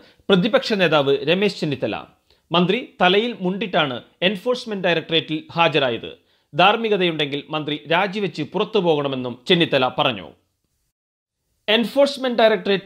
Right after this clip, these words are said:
ചോദ്യം ചെയ്തതിന്റെ പേരിൽ മന്ത്രി കെ ടി ജലീൽ രാജിവെക്കേണ്ടതില്ലെന്ന് സി പി എം കേന്ദ്ര നേതൃത്വം.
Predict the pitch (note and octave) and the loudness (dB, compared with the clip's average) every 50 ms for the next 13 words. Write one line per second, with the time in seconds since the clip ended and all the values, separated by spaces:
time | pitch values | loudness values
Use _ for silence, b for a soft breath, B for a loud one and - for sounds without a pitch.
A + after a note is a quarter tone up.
0 | - - F3+ F#3+ F3+ A3 A#3 G3+ A3+ G3 G3+ G3 G3 F#3 E3 E3+ D3+ E3 E3 D3+ | 0 2 2 2 2 0 -2 -4 -4 -4 -2 -2 -2 0 0 0 2 2 2 2
1 | D#3 D#3 - - D#3+ E3+ E3+ E3 E3 D#3 - F#3 G3 G3+ G3 A#3+ A3+ F3 F#3 E3 | 2 0 0 0 0 0 2 2 0 0 2 2 2 2 2 0 0 2 2 2
2 | D3 B2 - - - _ _ - D3 F3+ G3 A3 G#3+ G#3 B3 A3+ A#3 A3+ - G#3+ | 2 0 -2 -6 -14 _ _ 0 2 2 2 2 0 -2 0 0 0 0 0 -2
3 | G#3 F3+ F3+ E3 E3+ D#3 D#3 D3 C#3+ C#3 C3+ - - - G#3 G#3 F3 - F3 F3 | -2 -2 -2 -4 -2 -2 -2 -2 -2 -6 -8 -10 -6 -4 -4 -4 -2 -2 -2 -2
4 | F#3 F3+ - - F3+ F3+ F3+ F3 E3+ E3 D#3 D3+ C#3 C3 B2+ - - G#2+ E2+ | -2 -2 -2 0 2 2 2 2 0 0 0 0 0 -2 -4 -4 -6 -8 -8